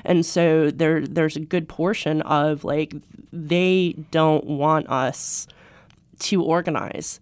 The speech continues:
They don't want us to think we can organize, because once we lose that respect for authority,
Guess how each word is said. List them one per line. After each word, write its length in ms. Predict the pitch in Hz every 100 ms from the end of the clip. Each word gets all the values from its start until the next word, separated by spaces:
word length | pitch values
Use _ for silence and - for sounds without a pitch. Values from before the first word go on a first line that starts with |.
| -
They 160 | 160 160
don't 300 | 165 147 123
want 320 | 147 160 -
us 240 | 147 -
to 160 | - 151
think 260 | 160 160
we 100 | 147
can 380 | 135 - 180 180
organize, 720 | - 71 - - - - -
because 320 | - 147 151 165
once 420 | 151 160 185 -
we 140 | 226
lose 300 | 202 190 180
that 180 | 170 156
respect 460 | 151 - 160 147 -
for 160 | 143
authority, 760 | - - 320 392 - - -